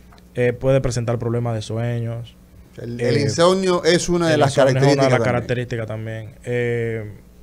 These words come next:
Speaker 1: sentimiento de culpa, ahí, ahí es que comienza.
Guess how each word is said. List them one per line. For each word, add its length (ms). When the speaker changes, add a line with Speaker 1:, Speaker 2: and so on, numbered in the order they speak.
Speaker 1:
sentimiento 520
de 80
culpa, 420
ahí, 140
ahí 120
es 60
que 60
comienza. 480